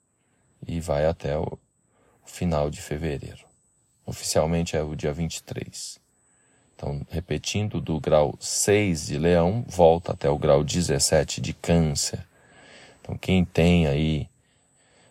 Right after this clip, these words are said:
posições no primeiro decanato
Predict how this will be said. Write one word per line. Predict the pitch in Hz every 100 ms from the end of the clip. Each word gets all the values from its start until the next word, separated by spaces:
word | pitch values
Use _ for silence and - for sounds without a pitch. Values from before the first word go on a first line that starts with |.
| _ _
posições | - 101 98 98 - 98 98 92 80
no | 87 82 80 -
primeiro | 80 82 82 82 85
decanato | 78 80 - 82 80 82 82 82 _